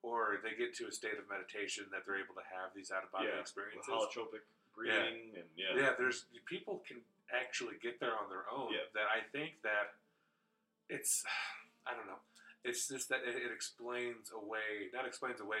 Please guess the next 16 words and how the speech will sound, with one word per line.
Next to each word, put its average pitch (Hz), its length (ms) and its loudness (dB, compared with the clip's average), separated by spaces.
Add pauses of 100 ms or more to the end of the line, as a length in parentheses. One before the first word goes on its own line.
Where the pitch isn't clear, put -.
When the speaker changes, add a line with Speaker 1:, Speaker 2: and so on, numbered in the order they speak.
Speaker 1:
but 104 100 -4
it 98 140 -6
explains 113 640 -4
that 104 360 0 (640)
why 120 440 8
it - 80 -6
can 104 100 -10
happen 110 380 2 (320)
while 104 420 2
underneath 101 460 -6
anesthesia. 104 680 -4 (140)
Speaker 2:
Yeah. - 220 -6 (160)
Speaker 1:
Because 110 680 0 (420)
our 120 180 4
bodies 113 480 6
are 95 180 -2